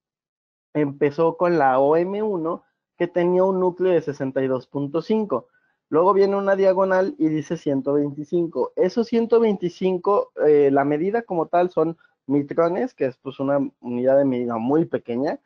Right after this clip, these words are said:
Y lo que dice es de que sesenta y dos punto cinco es el núcleo y ciento veinticinco son el revestimiento.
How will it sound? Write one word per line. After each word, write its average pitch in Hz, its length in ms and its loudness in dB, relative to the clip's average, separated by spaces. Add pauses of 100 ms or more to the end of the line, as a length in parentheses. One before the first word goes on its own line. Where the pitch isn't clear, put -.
(440)
Y 247 420 -2
lo 185 240 4
que 190 80 -4
dice 190 480 0
es 190 120 0
de 190 200 -2
que 185 300 -2
sesenta 156 400 -2
y 160 40 4
dos 180 180 2
punto 190 260 -4
cinco 180 240 -2
es 165 100 -8
el 185 140 0
núcleo 202 420 -2 (380)
y 196 140 -2
ciento 196 360 0
veinticinco 165 840 -2 (260)
son 143 720 0
el 131 580 0
revestimiento. 151 840 -2